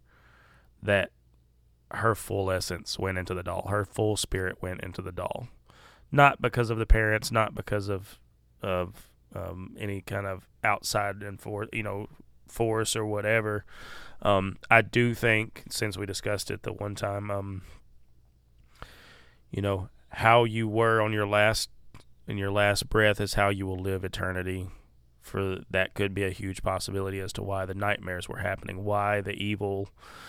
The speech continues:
or the, the, I, I don't wanna say evil,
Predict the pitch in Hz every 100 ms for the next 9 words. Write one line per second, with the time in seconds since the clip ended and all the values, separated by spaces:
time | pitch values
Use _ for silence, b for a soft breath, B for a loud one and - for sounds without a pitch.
0 | B - 110 101 90 104 104 92 - -
1 | b b b b b b b - 113 -
2 | 120 120 107 - 98 107 98 95 95